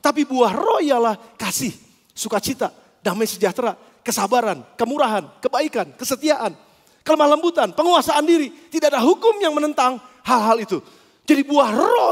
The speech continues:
itu juga harus terjadi dalam kehidupan jemaat sementara kita dipenuhi Roh Kudus. Untuk apa? Galatia enam, delapan sampai sepuluh.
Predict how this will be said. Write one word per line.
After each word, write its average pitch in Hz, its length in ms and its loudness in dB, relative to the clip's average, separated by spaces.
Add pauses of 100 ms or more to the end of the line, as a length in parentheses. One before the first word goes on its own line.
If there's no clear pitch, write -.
itu - 160 -6
juga 381 160 0
harus 359 160 -2
terjadi 262 400 0
dalam 359 240 0
kehidupan 320 400 -2
jemaat 311 400 -2 (160)
sementara 330 480 0
kita 370 160 -4
dipenuhi 359 400 0
Roh 339 160 -2
Kudus. - 480 -2 (1120)
Untuk 330 560 2
apa? 320 720 2
Galatia 226 400 0
enam, 254 320 0 (400)
delapan 208 480 0
sampai 226 240 -2
sepuluh. 262 400 -4